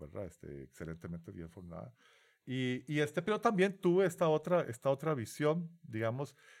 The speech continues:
s-, y sobre todo, comillas, más actualizada de lo que estaba ocurriendo, sobre todo en Estados Unidos y en, y en eso, porque el, eh, este,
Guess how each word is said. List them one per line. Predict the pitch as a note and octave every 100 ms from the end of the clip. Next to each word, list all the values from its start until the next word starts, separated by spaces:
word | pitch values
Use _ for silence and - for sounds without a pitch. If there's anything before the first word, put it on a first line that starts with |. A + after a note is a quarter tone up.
| _
s-, | -
y | E3+
sobre | E3 C3+
todo, | B2+ D3+ E3+ F#3+ - _
comillas, | D#3 D3 F3+ F3+ F#3+ F#3 - C#3+
más | C#3 D#3
actualizada | F#3 F3 E3 C3+ G#2+ - D#3+ F#3+ F#3 - _ -
de | A2+
lo | A2
que |
estaba | - A#2+
ocurriendo, | C3 C3 C3 B2+ B2+ C#3+
sobre | - A2+
todo | F#2+ A#2+
en | C3
Estados | - B2 B2 C3
Unidos | A2+ A#2 A#2 A#2+ A#2 G#2+
y | E2
en, | D#2
y | G#2
en | F#2
eso, | F#2 -
porque | C3 D3 C3+ E3+ - - - _
el, | C#3 C3 B2+
eh, | A#2+ A2 -
este, | A2+ A2 - G#2+ G2+ F#2+ F#2+